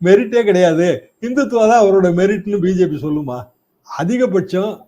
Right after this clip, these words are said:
இந்து மதத்தில் தீவிரமானவர்கள் பதினைந்து சதவீதம் பேர் ரெண்டாயிரத்தி பத்தொன்பதுல ஓட்டு போட்டிருந்தா ஆச்சரியம்.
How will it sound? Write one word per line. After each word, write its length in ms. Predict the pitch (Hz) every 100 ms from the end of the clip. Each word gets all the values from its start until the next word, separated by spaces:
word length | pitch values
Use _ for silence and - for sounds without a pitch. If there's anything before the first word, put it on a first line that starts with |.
| -
இந்து 460 | 160 196 240 247
மதத்தில் 800 | 220 185 165 190 - 196 220 214 -
தீவிரமானவர்கள் 1200 | 190 214 208 202 185 180 180 180 175 135 170 190 - _ _ _
பதினைந்து 560 | 156 160 208 214 190 160
சதவீதம் 560 | 139 156 156 143 135
பேர் 280 | 135 202 202 135
ரெண்டாயிரத்தி 540 | 143 160 190 185 170 -
பத்தொன்பதுல 520 | 139 208 202 175 160
ஓட்டு 320 | 143 156 151
போட்டிருந்தா 380 | 131 127 123 127
ஆச்சரியம். 580 | 160 131 - 156 123